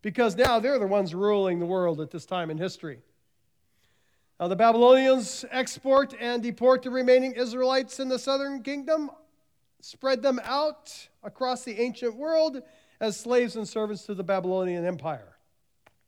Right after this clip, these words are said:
Not a very pretty picture. Then Persia shows up and wants to run the show. So the Persians conquer the Babylonians. And, uh,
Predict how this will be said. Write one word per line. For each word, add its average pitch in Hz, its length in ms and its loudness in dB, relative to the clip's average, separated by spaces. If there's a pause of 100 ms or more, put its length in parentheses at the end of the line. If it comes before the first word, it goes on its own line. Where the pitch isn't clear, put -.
(500)
Not 285 180 4
a 277 60 2
very 254 260 0
pretty 233 380 -8
picture. 160 460 -8 (1300)
Then 359 400 2
Persia 269 640 2
shows 190 460 0
up 156 320 -2 (640)
and 196 120 -2
wants 226 280 0
to 226 80 -2
run 208 240 0
the 180 80 -2
show. 160 420 0
So 247 300 2
the 240 80 0
Persians 320 460 -4
conquer 294 360 -2
the 285 60 -6
Babylonians. 302 1120 2 (1200)
And, 214 380 4
uh, 196 320 4